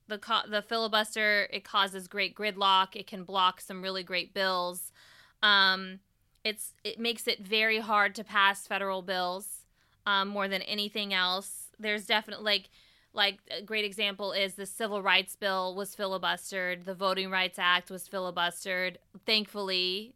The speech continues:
L B J was president, and he was able to, like, get us enough vote to block, to break up the filibuster. Um, so basically, the filibuster, in order to stop a filibuster, you need sixty votes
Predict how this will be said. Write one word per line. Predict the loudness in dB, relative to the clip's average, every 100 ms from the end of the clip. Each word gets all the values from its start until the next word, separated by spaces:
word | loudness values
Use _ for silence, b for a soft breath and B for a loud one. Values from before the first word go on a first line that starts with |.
| -6
L | -4 -2
B | -6
J | -4 -4 -4
was | -6
president, | -6 -6 -4 -4 -4 -6 -6
and | -6 -6
he | -12 -12
was | -10 -8
able | -8 -8 -10
to, | -8 -4
like, | -2 -2 -6 b b b b
get | -2 2
us | 0 0
enough | -2 -2
vote | 0 -2 -2 -6
to | -12
block, | -4 0 0 -2
to | -12 -14 _ _ _
break | -6 -4 0
up | 0 0
the | -6
filibuster. | -8 -6 -4 -4 -4 -2 0 0 -4 b b b 2
Um, | 6 6 6 4 0 -6 -14 _ _ _ -20 _ -10
so | 0 2
basically, | 2 0 -2 -4 -2 -2 -2 -4
the | -8
filibuster, | -4 -2 0 2 2 2 0 0
in | 0 -2
order | -2 -2
to | -4 -8
stop | -6 4 4 4
a | -4
filibuster, | -4 -4 -2 -4 -4 -8
you | -8 -8
need | -8 -8 -10
sixty | -8 -8 -8 -12 -8
votes | -8 -8 -12 -16 -16